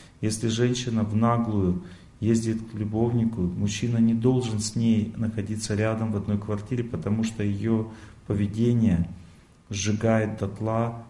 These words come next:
чувство собственного достоинства мужчины. А чувство собственного достоинства человека — это и есть его удача, потому что в чувстве собственного достоинства находятся ваши добрые дела все, ваши поступки, ваша возможность быть счастливым и успешным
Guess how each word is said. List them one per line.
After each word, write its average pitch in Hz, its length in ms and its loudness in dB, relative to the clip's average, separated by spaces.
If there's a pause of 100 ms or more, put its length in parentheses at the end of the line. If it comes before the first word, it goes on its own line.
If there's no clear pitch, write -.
(100)
чувство 113 340 -2
собственного 107 520 -4
достоинства 113 680 -2
мужчины. 98 520 0 (400)
А 107 80 -4
чувство 127 320 -2
собственного 123 460 -2
достоинства 143 580 0
человека — 117 580 0
это 104 200 -2
и 113 100 4
есть 113 500 2
его 110 200 0
удача, 101 540 2 (320)
потому 113 300 0
что 117 160 -2
в - 80 -6
чувстве 123 320 -2
собственного 113 440 -2
достоинства 135 560 -4
находятся 104 500 0
ваши 110 300 0
добрые 101 420 0
дела 92 340 0
все, 92 300 -6 (460)
ваши 107 300 2
поступки, - 640 -4 (400)
ваша 117 300 2
возможность 110 600 0
быть 107 200 -4
счастливым 117 600 0
и 107 40 0
успешным 104 680 0